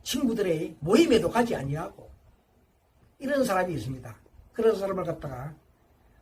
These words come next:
우리 속된 말로 노랭이,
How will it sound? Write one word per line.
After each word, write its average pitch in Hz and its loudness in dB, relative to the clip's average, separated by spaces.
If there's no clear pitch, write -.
우리 160 -6
속된 226 2
말로 165 2
노랭이, 208 4